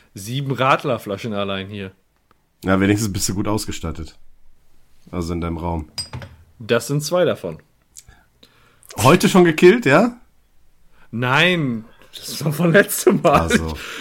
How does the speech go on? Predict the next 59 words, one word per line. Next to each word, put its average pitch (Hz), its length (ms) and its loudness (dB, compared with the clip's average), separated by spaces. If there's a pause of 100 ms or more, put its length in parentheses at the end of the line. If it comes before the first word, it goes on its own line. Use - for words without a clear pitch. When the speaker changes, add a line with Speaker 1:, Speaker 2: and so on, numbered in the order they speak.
Speaker 1:
Ich, - 180 -2
ich 156 40 0
halte 226 180 2
mich 214 120 -2
hier 214 180 2
um. 160 120 0 (140)
<laughs> - 120 -20
Wenn, 165 160 4 (640)
<laughs> - 680 0
wenn 160 120 4
ich 180 140 2
keinen 175 180 2
Podcast 190 480 2
aufnehme, 196 460 6
dann 196 180 6
halte 208 200 4
ich 208 100 0
mich 202 140 4
hier 220 100 2
oben 208 160 2
nicht 196 160 2
auf. 156 240 0
Und 143 140 -2
dann 147 180 0
nehme 160 160 0
ich - 160 -4
meinen 127 280 2
Laptop 269 440 0
und 175 200 -2
alles, 156 280 -2
was 143 140 -4
ich 131 100 -12
so 117 220 -4
greifen 135 440 0
kann, 226 300 -2 (300)
mit 135 260 2
runter. 151 440 0 (580)
Und 127 380 0
da 113 100 0
gehört 123 240 2
ja 131 80 0
jetzt 113 200 2
nicht 110 160 -8
zwangsläufig 110 580 -2
so 104 80 -4
eine 92 420 -6
Bierflasche 101 580 -8
zu, 90 220 -18
ne? 101 200 -12 (680)
Deswegen - 280 -4
habe 208 160 -2
ich 208 60 -8
hier, 226 160 -4
ich - 120 -6
habe 240 100 -4
hier 247 100 -4
so 233 80 -4
mein 196 180 -4
Paradies. 190 560 -10